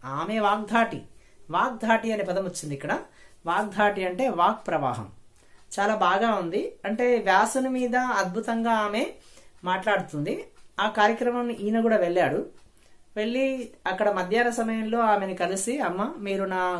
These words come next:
గురుపుత్రిక అయినటువంటి, ఆ, కప్పగంతుల గారి కూతురు" అని ఆమెను పరిచయం చేసుకున్నాడు.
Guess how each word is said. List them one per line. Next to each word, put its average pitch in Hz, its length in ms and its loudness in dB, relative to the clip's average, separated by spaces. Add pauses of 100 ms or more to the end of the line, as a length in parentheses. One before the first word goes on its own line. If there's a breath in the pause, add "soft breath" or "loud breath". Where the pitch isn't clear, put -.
గురుపుత్రిక 226 540 0
అయినటువంటి, 175 760 0 (640 soft breath)
ఆ, 185 260 0
కప్పగంతుల 226 580 2
గారి 196 260 4
కూతురు" 185 400 -2
అని 175 260 2
ఆమెను 220 320 0
పరిచయం 156 380 0
చేసుకున్నాడు. 110 560 -12